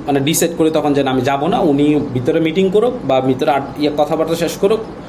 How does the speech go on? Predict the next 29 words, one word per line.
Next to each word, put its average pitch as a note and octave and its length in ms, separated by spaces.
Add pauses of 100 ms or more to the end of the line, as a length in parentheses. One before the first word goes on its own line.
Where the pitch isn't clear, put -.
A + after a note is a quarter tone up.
(200)
আমি C#3 240
বাইরেই C#3+ 320
থাকি, D#3+ 320
ওনার, B2+ 280 (260)
ওনার C3 180
থেকে C3+ 180
দূরে C#3 240
থাকি। A3 320 (680)
তো E3+ 80
দূরত্ব G3+ 340
মেনটেন F3 400
করে E3 160
ওই D#3+ 140
রাতে, D#3+ 180
আমি C#3 220
আর C3+ 60
ওই C3+ 160
রাতে C3 280
তখন, A2+ 340 (680)
মানে, A#2 300 (120)
একা D3+ 280
ছিলাম D3+ 380
না, F3+ 160
ওই C3 100
অফিসেই B2+ 560
ছিলাম A2+ 280
আর G2+ 120
কি, A#2 60
অন্যান্য A2 420